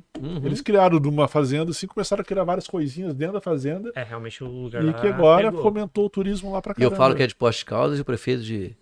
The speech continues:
Speaker 1: de, da Grama fica bravo, fala que é da Grama. E é da Grama mesmo, né? Mas é que assim,
Speaker 3: É,
Speaker 1: tá
Speaker 2: Mas o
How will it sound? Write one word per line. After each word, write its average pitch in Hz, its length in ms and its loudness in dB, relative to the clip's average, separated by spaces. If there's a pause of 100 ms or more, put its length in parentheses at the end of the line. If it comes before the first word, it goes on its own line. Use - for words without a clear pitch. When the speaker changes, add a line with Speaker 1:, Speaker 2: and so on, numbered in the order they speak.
(480)
Speaker 1:
de, 104 400 -6
da 101 180 -4
Grama 113 300 0
fica 123 240 -4
bravo, 107 300 -2
fala 120 180 0
que - 100 -4
é 131 40 0
da 135 120 0
Grama. 98 300 -4 (1000)
E 190 100 0
é 143 60 4
da 127 120 2
Grama 104 260 0
mesmo, 85 320 -6
né? 107 140 -8 (460)
Mas 113 280 0
é 127 100 4
que - 80 -6
assim, 143 200 -2
Speaker 3:
É, - 40 2
Speaker 1:
tá 127 80 4
Speaker 2:
Mas 254 60 8
o - 20 2